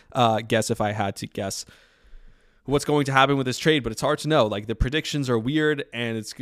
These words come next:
a we-, been a weird story, and we'll see how it develops. Now, another story in the N B A. We'll close out the N B A storylines.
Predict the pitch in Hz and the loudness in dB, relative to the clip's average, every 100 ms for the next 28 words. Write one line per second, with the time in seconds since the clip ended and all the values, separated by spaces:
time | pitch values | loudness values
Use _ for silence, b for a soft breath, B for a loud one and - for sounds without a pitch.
0 | - 101 107 120 - 123 151 151 143 - | -12 -8 -8 -8 -6 -2 0 0 0 0
1 | 127 123 117 110 107 - 110 110 104 101 | 2 2 0 -2 -6 -8 -6 -2 -2 -4
2 | 101 101 95 90 120 120 117 117 107 120 | -6 -6 -6 -8 -4 -2 0 0 0 0
3 | 156 170 170 - 156 147 143 131 123 120 | 2 2 0 -2 -4 -2 -2 -4 -6 -6
4 | 113 110 107 135 - 226 170 147 139 127 | -6 -6 -6 -8 -4 -4 0 -2 -2 -6
5 | 117 120 117 113 - 113 107 104 104 104 | -6 -6 -6 -6 -6 -4 -4 -6 -8 -10